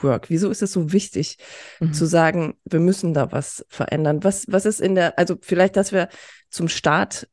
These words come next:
Speaker 1: einen Blick zurück über die Schulter machen, was ist eigentlich passiert?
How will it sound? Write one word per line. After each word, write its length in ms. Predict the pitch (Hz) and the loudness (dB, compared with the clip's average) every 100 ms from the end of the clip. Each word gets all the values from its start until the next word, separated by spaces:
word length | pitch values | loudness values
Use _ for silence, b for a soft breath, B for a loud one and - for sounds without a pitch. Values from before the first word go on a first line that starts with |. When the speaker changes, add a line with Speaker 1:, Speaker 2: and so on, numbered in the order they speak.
| - - | -8 2
Speaker 1:
einen 420 | 165 170 170 156 | 2 2 0 2
Blick 260 | 170 - | 0 0
zurück 280 | - 165 196 | -2 -2 0
über 120 | 180 | -2
die 120 | 165 170 | -2 -2
Schulter 340 | 196 233 175 | -2 -2 -4
machen, 300 | 175 170 151 | -4 -6 -4
was 160 | 180 - | -4 -4
ist 180 | - | -6
eigentlich 500 | - 175 175 - - - | -4 -4 -4 -6 -8 -6
passiert? 680 | 165 - - 226 294 - | -6 -6 -2 0 -2 -8